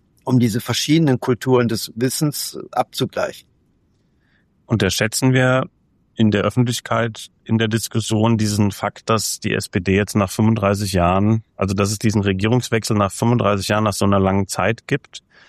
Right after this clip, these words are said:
Speaker 2: und dort ja viele Dinge automatisiert sind, sich festgesetzt haben. Sie haben es eben von einem gewissen Wissenstransfer, ähm, gehabt, der ja auch in den verschiedenen Ministerien auf der Fachebene dann stattfinden muss. Sie wird ja jetzt auch nicht komplett ausgetauscht werden, die Fachebenen, weil es ja A, Angestellte im Angestelltenverhältnis sind und B,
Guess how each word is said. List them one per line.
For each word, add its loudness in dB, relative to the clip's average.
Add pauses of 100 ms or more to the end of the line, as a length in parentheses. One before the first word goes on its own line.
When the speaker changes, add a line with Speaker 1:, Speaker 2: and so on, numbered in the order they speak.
(200)
Speaker 2:
und 0
dort 0
ja 0
viele 2
Dinge 2 (1300)
automatisiert 2
sind, 2
sich -2
festgesetzt 0
haben. 2
Sie 2
haben 2
es -4
eben 2
von 2
einem 4
gewissen 0
Wissenstransfer, 0
ähm, 2 (840)
gehabt, -4
der 2
ja 2
auch 0
in 2
den 4
verschiedenen 0
Ministerien 2
auf -2
der -2
Fachebene 0
dann 0
stattfinden -2
muss. 2
Sie -2
wird -2
ja 2
jetzt -2
auch 2
nicht -2
komplett 0
ausgetauscht -2
werden, 0
die -2
Fachebenen, 0
weil 2
es -4
ja 0
A, 0
Angestellte 0
im 2
Angestelltenverhältnis 0
sind 2
und 0
B, 2